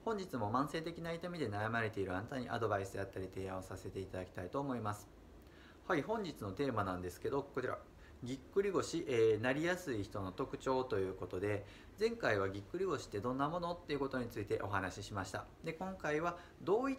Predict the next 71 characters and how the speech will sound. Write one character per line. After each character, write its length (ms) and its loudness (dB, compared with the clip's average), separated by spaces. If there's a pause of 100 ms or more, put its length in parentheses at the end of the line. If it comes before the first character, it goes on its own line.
た、 300 2
え 340 2
ー、 60 -14 (140)
人 240 -2
が 220 2 (280)
ぎ 120 -4
っ 20 -6
く 140 -2
り 60 2
腰 220 0
に 80 -4
な 120 2
り 100 2
や 80 2
す 120 -6
い 60 -2
の 100 -2
か 220 -2 (160)
っ 60 -18
て 60 -2
い 20 0
う 20 -10
こ 140 -2
と 100 -4
に 80 -4
つ 140 -4
い 40 -4
て 120 0
お 60 6
話 240 0
し 20 -10
し 20 -12
た 140 -4
い 60 -4
と 100 4
思 160 2
い 40 0
ま 140 -2
す。 100 -10 (380)
こ 100 0
の 80 2
動 160 6
画 100 6
を 80 8
見 100 -2
て 140 -2
い 60 0
た 100 0
だ 60 0
く 80 -8
こ 80 -2
と 80 -2
で、 160 0 (180)
ぎ 80 -6
っ 60 -8
く 120 4
り 80 8
腰 220 2
を 60 4 (100)
未 160 0
然 240 2
に 240 -4
予 100 6
防 200 6
で 100 4
き 140 0
る 80 6
っ 40 4
て 180 -2
い 200 6
う、 80 -2